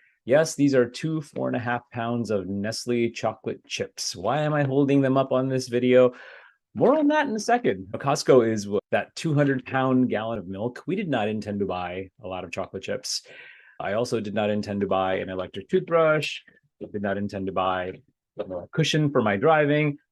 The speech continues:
but that's what Costco does to us. But that's not what I want to talk to you about just yet. A couple of things really quickly.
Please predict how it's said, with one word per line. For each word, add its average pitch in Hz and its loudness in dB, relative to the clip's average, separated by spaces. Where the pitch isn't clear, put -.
but 131 4
that's - -10
what 117 -6
Costco 113 -2
does 98 2
to - -8
us. - -10
But - -2
that's 185 4
not 190 4
what 170 8
I 160 10
want 160 6
to 151 0
talk 143 4
to - -10
you 143 2
about 117 6
just 123 2
yet. 90 -2
A 110 -2
couple 151 4
of 165 8
things 117 0
really 101 2
quickly. 95 -6